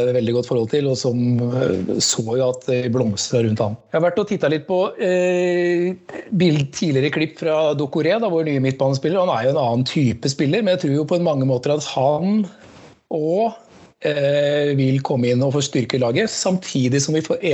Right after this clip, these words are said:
C tilbake, som kanskje kan være litt den, eh, som gir oss de målene og de assistene som Gallagher ga oss i fjor. Det er det jeg håper på. Det jeg tror vi blir bedre på, det er forsvaret. Eh, forsvaret var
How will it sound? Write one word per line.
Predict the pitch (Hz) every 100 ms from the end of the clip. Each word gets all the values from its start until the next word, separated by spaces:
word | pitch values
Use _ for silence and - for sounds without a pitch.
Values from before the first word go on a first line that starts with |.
| 117
C | - 120
tilbake, | 127 120 117 180
som | 185 185
kanskje | 226 202 160 - 202
kan | 202
være | 170 143 147
litt | 139
den, | 139 139 -
eh, | 175 147
som | 170 135
gir | 123
oss | 139
de | 135
målene | 131 120 127 151
og | 131
de | 131
assistene | 110 - 117 - 143
som | 131 139 131 - - -
Gallagher | 120 117 117 127 117
ga | 110 110
oss | 139
i | 135
fjor. | 110 110 -
Det | 151
er |
det | 143
jeg | 143
håper | 127 123
på. | 104 101 - _
Det | - 151
jeg | 190 202
tror | 185 165
vi | 180
blir | 196
bedre | 165 156 165
på, | 262 302
det | 170 190
er | - 147
forsvaret. | - - - 120 120 151 - - - - - - _ 160
Eh, | 151
forsvaret | - 180 - 127 139 185 139
var | 120 127 160 196